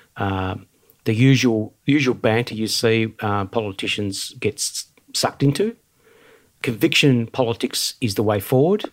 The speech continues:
but it also, uh, we talked about the younger generation. Well, that's, that's the future, and, uh, we s-, we are seeing that generation, for example, in Queensland,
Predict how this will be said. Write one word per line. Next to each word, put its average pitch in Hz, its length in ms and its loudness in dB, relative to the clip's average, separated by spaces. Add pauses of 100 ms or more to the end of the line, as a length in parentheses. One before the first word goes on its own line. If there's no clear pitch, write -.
(440)
but 113 160 2
it 110 120 -6
also, 107 680 0 (960)
uh, 104 240 0
we 110 100 0
talked 123 260 0
about 107 260 0 (280)
the 113 80 0
younger 117 240 2
generation. 110 680 -2 (140)
Well, 104 340 -2 (120)
that's, - 360 -2
that's 123 300 -2
the 135 80 -6
future, 113 580 0 (100)
and, 101 440 -4 (280)
uh, 101 300 -4
we 123 160 4
s-, - 220 -4
we 117 180 2
are 104 80 0
seeing 117 600 2
that 110 440 -2 (380)
generation, 107 500 -2
for - 120 -6
example, 101 420 -4
in 98 80 -2
Queensland, 127 840 -2